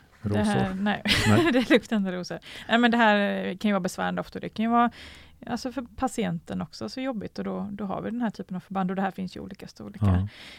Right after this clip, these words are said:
Speaker 2: Ja.
Speaker 1: Eh, och då lägger man helt enkelt det över. Och så, ehm, fäster man detta. Och då, ehm,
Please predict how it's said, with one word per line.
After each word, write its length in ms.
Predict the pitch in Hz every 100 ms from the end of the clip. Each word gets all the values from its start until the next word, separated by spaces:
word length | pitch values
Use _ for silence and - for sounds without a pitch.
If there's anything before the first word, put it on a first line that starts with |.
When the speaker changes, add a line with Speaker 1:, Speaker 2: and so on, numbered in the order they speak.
| -
Speaker 2:
Ja. 100 | 104
Speaker 1:
Eh, 220 | 101 98
och 180 | 202 240
då 60 | 247
lägger 320 | 190 247 185
man 160 | 185 214
helt 260 | 214 -
enkelt 420 | 208 190 196 - 196 - _ _ -
det 160 | 208
över. 380 | 202 190 175 196
Och 140 | -
så, 320 | - 202 190 190 - - - _ _
ehm, 560 | 208 202 196 196 208 214
fäster 240 | 285 - 277
man 140 | 269
detta. 260 | 285 277 320 _ _ _ _ _ _ _ _ _ _ _ _ _ - 170 - -
Och 200 | 208 -
då, 180 | 220 208 196 226 -
ehm, 480 | 202 196 190 190 190